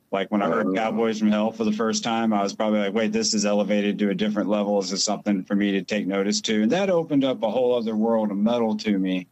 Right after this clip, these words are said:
Speaker 2: Yeah, I, I
Speaker 1: But, but as
Speaker 2: Yeah.
Speaker 1: far as that metal actually influencing me, I, I, I don't think I've taken very ma-, many actual metal influences. And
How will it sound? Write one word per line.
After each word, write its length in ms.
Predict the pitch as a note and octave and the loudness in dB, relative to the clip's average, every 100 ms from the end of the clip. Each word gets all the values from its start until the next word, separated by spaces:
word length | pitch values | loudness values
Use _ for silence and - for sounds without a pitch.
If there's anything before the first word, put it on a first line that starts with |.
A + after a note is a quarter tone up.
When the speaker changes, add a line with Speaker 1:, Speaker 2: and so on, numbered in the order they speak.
| - | -8
Speaker 2:
Yeah, 260 | B1+ C2+ C#2+ | -4 -2 -2
I, 60 | - | -2
I 800 | F2+ - G#3+ _ _ _ - A3 | -2 -4 -8 _ _ _ -4 -2
Speaker 1:
But, 280 | C4 A#2 - - _ - | 0 0 -4 -10 _ -4
but 120 | D#3 | -2
as 160 | C#3 A#2 | -2 -2
Speaker 2:
Yeah. 40 | |
Speaker 1:
far 240 | D#3 F3 | 0 0
as 280 | D#3 C3 A2+ - | 0 -2 -4 -4
that 260 | C3+ B2 A2+ | -2 -2 0
metal 400 | B2 C3 A#2+ A2+ | 0 0 2 2
actually 540 | B2+ - A#2 G#2 F#2+ | 0 -2 0 0 -2
influencing 1000 | C3+ G3 G#3+ C3+ A#2+ A2 G#2+ - G#2+ G2+ | 0 2 2 2 2 2 2 0 0 2
me, 240 | G2+ G#2 G2+ | 2 2 2
I, 100 | G#2+ | 0
I, 200 | F#2+ - _ _ - | -4 -12 _ _ -6
I 80 | A#2 | 0
don't 180 | F#3+ G#3+ | 0 0
think 180 | F3+ C3+ | 0 0
I've 140 | - | 0
taken 380 | C#3+ C#3+ A2+ G#2 | 0 2 2 2
very 320 | A#2+ C3 A2+ | 2 0 2
ma-, 320 | G#2+ B2+ A#2+ G#2+ | 2 2 -4 0
many 480 | A2+ B2+ A#2 G2+ - - | 0 2 2 0 -2 -6
actual 600 | A2 A2 - A2+ G2+ F#2 | -6 -6 -4 0 2 2
metal 360 | G2 A2 F#2 | 0 0 0
influences. 920 | G#2+ A2+ G#2 G2 F2 - F2 E2+ - - | 0 0 0 0 0 -2 -2 -2 -2 -4
And 420 | G#2+ G2 F#2+ F2+ | -4 -2 -2 -4